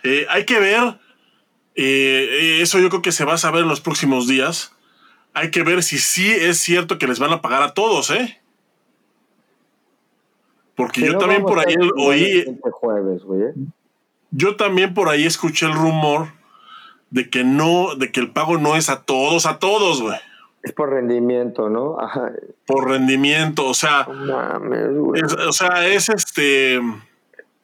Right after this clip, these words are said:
Speaker 2: Guau, güey, guau.
Speaker 1: Yo por ahí escuché ese rumor, güey, que, que no es a todos, a todos, que nada más es a algunos, pero pues a todos ya les pusieron un estate quieto y entonces,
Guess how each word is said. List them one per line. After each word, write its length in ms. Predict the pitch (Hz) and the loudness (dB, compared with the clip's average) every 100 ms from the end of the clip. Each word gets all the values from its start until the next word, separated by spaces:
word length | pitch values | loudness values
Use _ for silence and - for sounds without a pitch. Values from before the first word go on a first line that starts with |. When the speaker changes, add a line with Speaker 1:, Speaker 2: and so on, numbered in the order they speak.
| _ _ _ | _ _ _
Speaker 2:
Guau, 520 | 131 120 117 120 117 98 | -6 -4 -2 -2 -2 -2
güey, 260 | 95 98 | -4 -4
guau. 220 | 101 110 113 | -2 0 2
Speaker 1:
Yo 200 | 170 170 | 0 0
por 160 | 208 | 0
ahí 140 | 151 160 | 2 0
escuché 320 | 165 170 180 | -2 0 0
ese 160 | 170 190 | 2 2
rumor, 440 | 151 135 127 127 | 2 2 2 2
güey, 200 | 120 120 | 0 -2
que, 600 | 107 131 131 131 127 120 - | -2 0 0 0 -2 -4 -2
que 320 | 139 127 131 | 0 0 0
no 380 | 135 151 175 185 | 2 2 2 4
es 180 | 185 165 | 2 0
a 140 | 175 | -2
todos, 320 | 170 160 139 | 0 0 0
a 100 | 120 | -2
todos, 380 | 160 190 208 - | 0 2 2 0
que 100 | 139 | -2
nada 280 | 135 156 156 | 0 2 2
más 320 | 147 156 - | 2 0 0
es 180 | 156 143 | -2 0
a 80 | 123 | 0
algunos, 720 | 120 165 220 240 269 - - - - - - - | 0 2 2 2 0 -4 -14 -16 -12 -10 -10 -4
pero 260 | 185 208 | 0 2
pues 160 | 196 160 | 2 0
a 120 | 143 | -2
todos 320 | 196 202 196 | 0 2 4
ya 80 | 185 | 2
les 100 | 180 | 0
pusieron 360 | 147 135 170 165 | 0 -2 2 2
un 80 | 170 | 2
estate 360 | - 160 156 | 0 -2 -2
quieto 400 | - 170 170 196 | 0 0 2 2
y 60 | 165 | 2
entonces, 720 | 135 135 147 135 160 131 - | 0 0 0 0 0 -2 -6